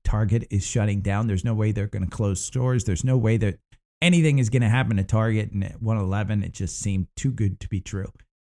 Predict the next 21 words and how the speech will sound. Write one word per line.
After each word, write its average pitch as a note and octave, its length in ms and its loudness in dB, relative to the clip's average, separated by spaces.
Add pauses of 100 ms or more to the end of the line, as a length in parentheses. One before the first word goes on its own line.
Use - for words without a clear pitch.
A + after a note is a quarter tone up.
(100)
You've B2 200 -2
got G3 180 2
this C3+ 140 6
gap A#2 360 0
here F#2+ 200 2
between A2 680 -2
one D#3+ 300 2
sixty-eight B2+ 1000 -2 (180)
and G#2 340 0 (100)
two C#3 220 -2
thirteen. G#2 680 -4 (580)
It's F#3 220 2
been G3+ 240 4
semi-covered, D3+ 1160 2 (340)
um, G2+ 500 -2
with C3+ 180 -2
the C3 80 0
run C3 240 2
up A#2 160 0
in G2+ 100 0
August, F#2 520 -4